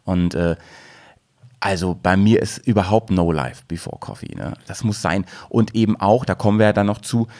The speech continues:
ähm, auf dem Campingplatz oder auf dem Zeltplatz oder wo auch immer unterwegs, ja. Das ist für mich das absolut Wichtigste. Und ich finde dieses Wort, ja, das werden wir, glaub ich, noch wie einen roten Faden heute haben durch die Folge,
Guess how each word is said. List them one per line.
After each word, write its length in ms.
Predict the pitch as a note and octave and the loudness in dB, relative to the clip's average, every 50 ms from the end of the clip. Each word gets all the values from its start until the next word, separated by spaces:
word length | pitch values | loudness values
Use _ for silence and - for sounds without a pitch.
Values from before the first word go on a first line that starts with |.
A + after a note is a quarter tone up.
| - - - _ - | -20 -20 -20 _ -2
ähm, 400 | F#2+ G2 G2 F#2 F#2+ F#2 F2 F#2 - - _ _ _ _ - _ | 2 2 4 4 4 2 0 -2 -6 -14 _ _ _ _ -12 _
auf 140 | - F2+ F2 | -4 -2 -2
dem 80 | - F#2 | -2 -4
Campingplatz 560 | - - F2+ F2+ F2 F2 - - - - - - | -2 0 0 2 0 0 -2 -6 -10 -12 -10 -6
oder 240 | - G2 F#2 - | -2 -2 0 0
auf 100 | - F2+ | 0 -2
dem 100 | F#2 F#2+ | -4 -4
Zeltplatz 420 | - - - D2+ D2 - D2 - - - | -4 -2 -2 -2 -2 -2 -4 -4 -2 -2
oder 240 | G#2+ G2 F2+ C2+ - | 0 2 2 0 -2
wo 280 | - - G2+ G2 F#2 F2 | -4 -4 0 2 2 2
auch 100 | E2 - | 2 2
immer 200 | - G2+ F#2+ - | 2 2 2 2
unterwegs, 520 | - F#2+ - F2+ D#2 B1+ B1+ - - - | 2 0 -2 -4 -4 -6 -8 -8 -8 -6
ja. 160 | E2+ D#2+ E2+ - - - - - | -4 -4 -6 -6 -10 -20 -10 -6
Das 120 | - G#2 G#2 | -6 -4 -4
ist 120 | - A2+ | -4 -4
für 160 | - - A#2 A2 | 0 2 4 4
mich 140 | A#2 B2+ | 4 4
das 220 | B2 - A#2 - - - | 2 -2 -10 -12 -10 -6
absolut 380 | - A#2 B2 C3 C3 A#2 G#2+ | -4 -4 -4 -2 -4 -2 -2
Wichtigste. 420 | B2+ B2 - G#2 - - - G#2+ B2 - - - - | -2 -2 -2 -4 -4 0 0 0 0 -2 -8 -10 -6
Und 140 | - A2 - C3+ | -4 -2 0 0
ich 100 | B2 - | -2 0
finde 220 | - E3+ E3 C#3 | 0 2 2 2
dieses 420 | A#2+ A#2 A2+ A2+ G#2+ - G#2 G2 | 0 0 0 -2 -2 -4 -2 2
Wort, 360 | G2+ A#2 B2+ A#2+ E2 - - - | 2 4 4 2 0 -2 0 2
ja, 120 | F2 F#2+ | 2 4
das 160 | G2+ G#2 - | 4 2 2
werden 120 | - G2+ G2+ | 2 2 4
wir, 40 | |
glaub 140 | G2+ G2+ F#2+ | 4 2 2
ich, 80 | G#2+ - | 0 0
noch 160 | G#2 G2 G2 | -4 -2 0
wie 60 | G#2+ | 2
einen 80 | G#2+ G#2+ | 2 2
roten 240 | F#2 G#2+ - - - | 4 2 0 -2 -4
Faden 340 | - - G2+ F#2+ G#2 G#2+ | -4 -2 2 2 2 4
heute 180 | F#2+ F#2 E2+ - | 2 2 0 2
haben 140 | F2+ F2 F2 | 0 0 0
durch 80 | - | -2
die 80 | - - | -4 -10
Folge, 460 | - - - F#2 F#2 F#2 F2+ F2+ B2 | -6 0 0 2 2 2 2 0 -2